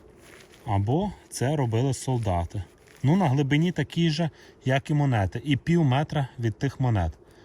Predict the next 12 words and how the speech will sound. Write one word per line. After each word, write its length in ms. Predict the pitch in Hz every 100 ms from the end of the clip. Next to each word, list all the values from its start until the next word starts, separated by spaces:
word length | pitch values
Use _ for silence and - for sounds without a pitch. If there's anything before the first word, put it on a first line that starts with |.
| - - - - -
Я 280 | 104 127 185
гадаю, 460 | 139 123 147 147 110
що 220 | - 110
це 420 | - - 131 117 - -
того 240 | - 117 110
ж 120 | -
періоду. 560 | - 104 101 90 87 98 - - - - - - - - - -
Але 240 | 110 98
що 340 | 92 - 131 170
це? 380 | - - 160 147 - -
Уявлення 520 | 123 123 101 98 92
немає. 420 | 92 87 85 90